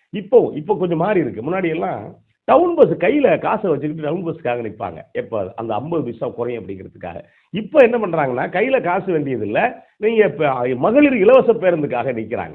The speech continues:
அப்ப என்ன அப்படின்னா, எளிய மக்களை பொறுத்த வரைக்கும் இதுல மிச்சப்படுத்தலாமா, அது, அதுல மிச்சப்படுத்தலாமா அப்படின்னு நினைப்பாங்க.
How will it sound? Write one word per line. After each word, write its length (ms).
அப்ப 200
என்ன 280
அப்படின்னா, 280
எளிய 320
மக்களை 280
பொறுத்த 260
வரைக்கும் 420
இதுல 340
மிச்சப்படுத்தலாமா, 800
அது, 300
அதுல 240
மிச்சப்படுத்தலாமா 720
அப்படின்னு 260
நினைப்பாங்க. 280